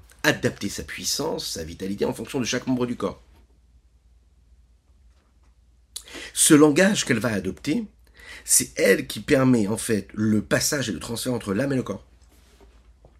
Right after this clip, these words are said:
Qu'il y a un lien. Maintenant, hein, ce passage-là va lui aussi être limité en fonction de ce que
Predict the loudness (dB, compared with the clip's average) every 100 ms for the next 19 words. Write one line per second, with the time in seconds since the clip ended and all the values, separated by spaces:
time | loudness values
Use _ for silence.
0 | _ _ -10 -6 -2 0 -2 -4 -10 _
1 | _ _ _ _ _ _ _ _ -20 _
2 | _ _ _ _ -20 _ _ _ _ _
3 | -20 -12 -8 0 0 0 -6 -14 _ _
4 | _ _ _ _ _ _ _ -20 -20 -20
5 | -20 _ -10 -6 -4 -2 -2 -2 -2 2
6 | 4 4 2 0 0 -2 0 0 0 -4
7 | -4 -4 -2 -4 0 -2 -2 -2 -2 0
8 | -2 -2 -4 -4 -4 -2 -4 -4 -12 _
9 | _ _ _ _ _ -20 -8 -4 -2 -2
10 | -2 2 2 2